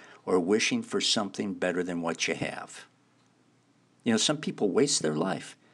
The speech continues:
because they're constantly looking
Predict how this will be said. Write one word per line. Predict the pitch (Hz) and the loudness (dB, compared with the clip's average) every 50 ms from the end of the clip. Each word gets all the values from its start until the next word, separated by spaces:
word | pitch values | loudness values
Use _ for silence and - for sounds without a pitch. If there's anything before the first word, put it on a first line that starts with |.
| _ - - _ - - _ _ - | _ -20 -20 _ -20 -20 _ _ 4
because | 131 127 - 139 131 135 | 4 4 6 4 2 4
they're | - 117 | 2 0
constantly | - - - 135 127 139 143 - - - 151 147 151 143 143 147 147 151 156 - _ _ - | -2 -2 0 2 2 2 2 0 0 0 -2 -4 0 0 2 2 2 0 -8 -14 _ _ -6
looking | - 98 95 104 143 156 151 - 110 92 90 98 113 120 | -2 0 4 4 4 4 2 -2 -4 -4 -4 -4 -6 -10